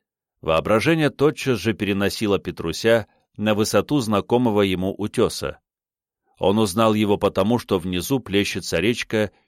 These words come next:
чуть слышными ударами волны о камень. Он уже знает также, что такое жнецы,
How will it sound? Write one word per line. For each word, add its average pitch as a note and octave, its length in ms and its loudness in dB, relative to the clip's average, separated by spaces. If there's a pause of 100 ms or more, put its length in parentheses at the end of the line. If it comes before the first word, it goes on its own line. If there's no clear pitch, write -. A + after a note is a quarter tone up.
чуть C3 240 -2
слышными A#2+ 560 -2
ударами F#2+ 520 0
волны D#2+ 420 -2
о F#2+ 200 -6
камень. D2+ 520 -4 (760)
Он F#2 200 0
уже G#2+ 220 2
знает F#2+ 400 -2
также, F2+ 360 -2
что G2 180 -6
такое F#2 360 0
жнецы, E2+ 600 -6